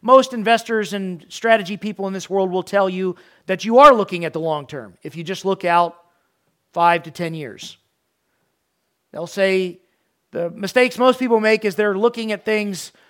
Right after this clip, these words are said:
in terms of days or weeks or months or what am I gonna do this year? And, and they'll tell you that's the wrong way to look at it. And they'll say, "You need to think longer, like a decade or two decades or three decades."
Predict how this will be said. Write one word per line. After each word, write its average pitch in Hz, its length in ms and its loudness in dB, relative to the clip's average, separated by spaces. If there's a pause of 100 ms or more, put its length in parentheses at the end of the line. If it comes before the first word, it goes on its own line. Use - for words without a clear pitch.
(160)
in 190 160 -8
terms 208 340 -2
of 160 160 -8
days 165 480 2
or 156 80 -6
weeks 190 400 -4
or 165 80 -6
months 165 380 -2
or 156 100 -6
what 190 160 0
am 196 80 -2
I 185 80 0
gonna 196 160 -2
do 185 160 -6
this 208 240 -2
year? 208 240 -2
And, 147 160 -8 (300)
and 180 100 -6
they'll 196 140 0
tell 214 200 4
you 208 120 -2
that's 220 180 2
the 214 140 -2
wrong 233 320 2
way 165 180 -2
to 143 60 -4
look 139 240 -8
at 107 160 -10
it. - 180 -20 (800)
And 165 560 -6 (260)
they'll 196 160 2
say, 208 200 -2
"You 202 120 -2
need 233 160 -2
to 226 80 -4
think 233 380 -4
longer, 190 600 0 (520)
like 151 180 -4
a 147 60 -2
decade 143 580 -2 (920)
or 165 120 -6
two 226 220 -2
decades 143 480 -4
or 139 80 -16
three 202 260 -8
decades." - 600 -10